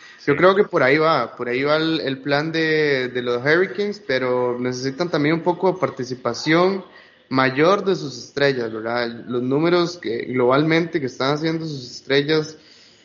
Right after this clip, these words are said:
Speaker 1: eh, me parece que están dejando muchísimo, muchísimo que ver ahí los, los Hurricanes con,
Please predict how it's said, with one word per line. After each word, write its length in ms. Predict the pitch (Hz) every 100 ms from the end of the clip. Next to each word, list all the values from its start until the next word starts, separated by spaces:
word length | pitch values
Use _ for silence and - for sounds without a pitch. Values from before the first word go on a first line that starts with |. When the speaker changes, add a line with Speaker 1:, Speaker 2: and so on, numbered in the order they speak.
| _
Speaker 1:
eh, 460 | - 120 117 117 113
me 300 | 113 117 117
parece 420 | 113 120 131 160
que 80 | 151
están 220 | 131 139
dejando 340 | 143 151 160 156
muchísimo, 800 | 139 135 160 143 165 139 123 -
muchísimo 580 | 127 123 143 156 135 131
que 100 | 139
ver 420 | 139 139 147 143
ahí 180 | 120 131
los, 420 | 143 131 123 -
los 480 | 117 113 113 110 -
Hurricanes 560 | 135 156 151 156 151
con, 280 | - 120 117